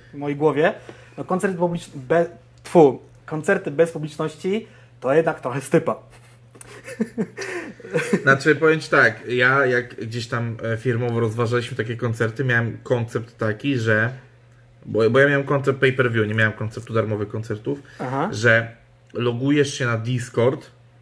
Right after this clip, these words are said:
Speaker 1: Mhm.
Speaker 2: i po prostu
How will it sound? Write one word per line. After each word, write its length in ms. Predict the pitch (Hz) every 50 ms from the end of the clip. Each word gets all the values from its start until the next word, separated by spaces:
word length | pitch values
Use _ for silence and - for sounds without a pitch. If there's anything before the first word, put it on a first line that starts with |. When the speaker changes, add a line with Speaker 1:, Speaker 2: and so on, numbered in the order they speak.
| _ -
Speaker 1:
Mhm. 400 | 254 233 240 - 147 185 254 269 - - - _ _ _ _ _ - - - - - - - - - - - _ _ - - - - - - -
Speaker 2:
i 380 | 139 135 123 117 120 131 147 - - - _ _ _
po 100 | - 123
prostu 300 | 117 127 135 131 - -